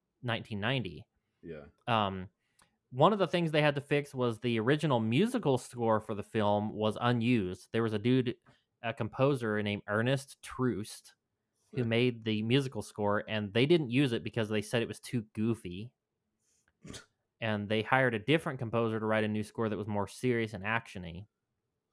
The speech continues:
Speaker 2: Huh.
Speaker 1: But, um, the M P A, or M P A A originally gave the film an R rating due to the,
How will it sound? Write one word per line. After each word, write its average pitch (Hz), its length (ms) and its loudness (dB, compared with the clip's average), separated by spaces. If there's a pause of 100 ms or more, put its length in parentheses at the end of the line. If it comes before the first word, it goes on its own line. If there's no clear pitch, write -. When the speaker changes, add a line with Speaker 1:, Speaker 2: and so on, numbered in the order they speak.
Speaker 2:
Huh. 87 100 -10 (280)
Speaker 1:
But, 147 360 4 (500)
um, 117 440 2
the 127 260 -2
M 180 100 2
P 151 220 0
A, 135 240 4
or 117 220 -2 (100)
M 135 140 0
P 131 180 -2
A 117 320 0
A - 40 0
originally 110 400 -2
gave 107 140 0
the 104 60 -8
film 107 260 0
an 95 60 -4
R 151 240 8
rating 104 360 2
due 110 160 -2
to 104 100 -2
the, 95 100 -4